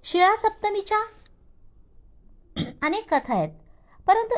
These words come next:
एका कथेनुसार म्हणे की शिळा सप्तमी भाजली गेली होती, तेव्हापासून तिला सर्व शीतल म्हणजेच थंड करून दिलं जातं. अर्थात त्या दिवशी चूल पेटवत नाहीत,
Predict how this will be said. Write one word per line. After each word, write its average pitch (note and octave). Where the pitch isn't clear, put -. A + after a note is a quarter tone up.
एका D#4+
कथेनुसार E4
म्हणे A#3
की C#4+
शिळा B3+
सप्तमी C#4
भाजली G#3+
गेली F3+
होती, -
तेव्हापासून G4
तिला G4
सर्व F4
शीतल B3
म्हणजेच G3
थंड C#4+
करून A#3+
दिलं G#3+
जातं. D#3+
अर्थात A#3
त्या F4+
दिवशी G4
चूल G#4
पेटवत A3+
नाहीत, F#3+